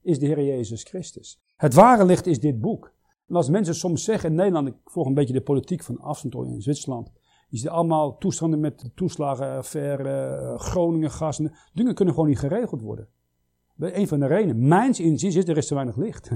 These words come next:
Als er meer licht is, er komt meer licht in, of het nou politiek is of de harten van de mensen, worden dingen in orde gebracht.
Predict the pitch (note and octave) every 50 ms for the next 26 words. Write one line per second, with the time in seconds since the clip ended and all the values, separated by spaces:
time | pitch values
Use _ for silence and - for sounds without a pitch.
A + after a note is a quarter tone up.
0 | - - _ _ _ _ _ _ _ _ _ _ F#3+ G3 F#3+ C3+ E3+ E3 E3+ E3+
1 | D#3 C#3+ D3+ G#3+ A#3+ - - - D4 D4 - - F#3+ - - F3 C#3+ B2+ D3+ D#3
2 | C#3+ C#3 D3 G#3 G#3 - - - - - - G3 F#3 D#3 - - - _ _ -
3 | B2+ D3 D3+ - - F3+ F3 D#3 D3 - - G3+ G#3 - A3 G#3 - - - D#3+
4 | C3 A#2+ C3+ A#2+ D3 E3+ D#3+ C3+ - C#3 C#3 C#3 D3 E3 E3+ E3 - F#3+ F3 -
5 | _ _ _ _ - D3+ E3 D#3 B2+ C#3+ F3 E3+ E3+ F3 E3+ D#3+ D#3+ F3+ G3 G#3
6 | G#3+ A3 G3 E3 F3+ D3 G#2 - D3 D#3+ C#3+ D3+ F3 E3 B2+ - - - -